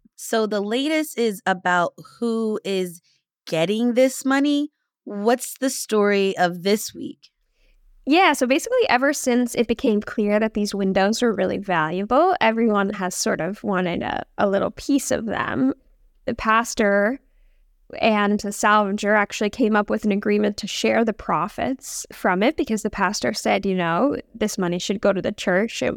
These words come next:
Speaker 2: it came from, and I didn't know that they were so valuable." But now, um, the bank that owns the mortgage of the church has stepped in and said, "Actually,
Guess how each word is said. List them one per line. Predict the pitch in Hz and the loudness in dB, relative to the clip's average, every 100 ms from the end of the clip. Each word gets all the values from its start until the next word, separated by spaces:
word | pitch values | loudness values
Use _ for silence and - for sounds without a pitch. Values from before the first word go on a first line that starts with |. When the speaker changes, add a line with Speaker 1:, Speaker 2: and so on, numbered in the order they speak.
| - | -4
Speaker 2:
it | - | -6
came | - 190 170 | -4 -2 -2
from, | - 220 | 0 2
and | 220 | 2
I | 160 | -2
didn't | 180 208 185 | -2 -2 -2
know | 180 117 | -2 -2
that | 117 | -2
they | - - | -4 -4
were | 208 | -4
so | - 208 | -6 -4
valuable." | 214 170 - 113 - - 311 _ _ _ _ _ - | -4 -4 -4 -6 -4 -4 -6 _ _ _ _ _ -2
But | 214 - | 0 2
now, | 220 311 440 320 254 247 247 | 4 4 6 6 6 4 2
um, | 208 196 180 180 175 220 - _ _ _ | 2 2 2 0 -2 -6 -12 _ _ _
the | 254 | -4
bank | 220 240 277 359 | 2 4 4 2
that | - 220 | 0 0
owns | 226 220 240 262 - | 2 4 4 2 0
the | |
mortgage | 208 214 302 233 180 170 - | 0 2 2 4 4 2 0
of | - 220 | -2 -2
the | 214 | -4
church | - 196 - - | -4 -4 -4 -6
has | 233 214 | -6 -4
stepped | - 208 - | -2 -2 -2
in | 214 214 | -2 2
and | 233 240 | 2 2
said, | 240 | 0
"Actually, | 233 262 - 349 285 233 240 | 0 0 -2 2 2 0 -4